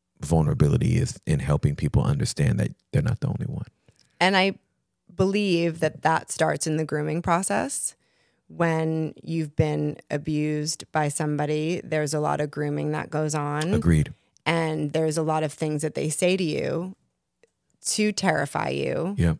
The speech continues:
Speaker 2: and to not telling. No one will believe you.
Speaker 1: Yeah.
Speaker 2: And we carry that.
Speaker 1: Yeah.
Speaker 2: And so that's why so many people stay quiet. And I don't even think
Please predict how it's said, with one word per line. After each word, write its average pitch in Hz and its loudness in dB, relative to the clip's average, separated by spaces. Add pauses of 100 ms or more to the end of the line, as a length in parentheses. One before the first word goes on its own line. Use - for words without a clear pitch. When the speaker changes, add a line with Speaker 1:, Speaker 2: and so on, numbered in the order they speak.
Speaker 2:
and 165 0
to 180 -2
not 165 -2
telling. 151 -4 (100)
No 160 2
one 170 0
will 175 2
believe 165 0
you. 143 -2
Speaker 1:
Yeah. 180 8
Speaker 2:
And 180 2
we 185 2
carry 196 2
that. - -2 (100)
Speaker 1:
Yeah. 92 8 (200)
Speaker 2:
And 160 -2
so 165 2
that's 156 0
why 156 2
so 156 -2
many 147 -2
people 147 -6
stay 151 -4
quiet. 165 2
And 151 0
I 160 4
don't 180 2
even 165 0
think 165 -4